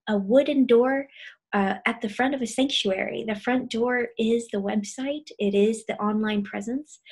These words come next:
Uh, majority of people go online and look up a place before they visit. Um, and so we want to, uh, freshen up our front door. And so we're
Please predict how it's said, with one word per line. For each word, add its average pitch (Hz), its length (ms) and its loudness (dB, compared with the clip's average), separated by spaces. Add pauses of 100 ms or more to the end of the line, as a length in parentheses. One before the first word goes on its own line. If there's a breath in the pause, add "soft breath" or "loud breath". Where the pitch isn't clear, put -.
(320 loud breath)
Uh, 196 240 -4
majority 240 640 4
of 240 100 0
people 302 440 2 (340 loud breath)
go 240 220 4
online 240 500 2
and 190 140 -2
look 220 180 -4
up 240 120 -2
a - 200 -20
place 302 320 -2
before - 260 0
they 190 180 2
visit. 349 340 -2 (540 loud breath)
Um, 220 560 -6
and 240 120 2
so 254 260 2
we 262 180 2
want 262 300 0 (180)
to, 202 440 6 (380 loud breath)
uh, 196 80 -6
freshen 247 500 -2
up 233 160 0 (140)
our 202 240 0
front 208 340 2 (140)
door. 202 400 -6 (160)
And 190 320 -2 (100)
so 240 300 2
we're 254 320 4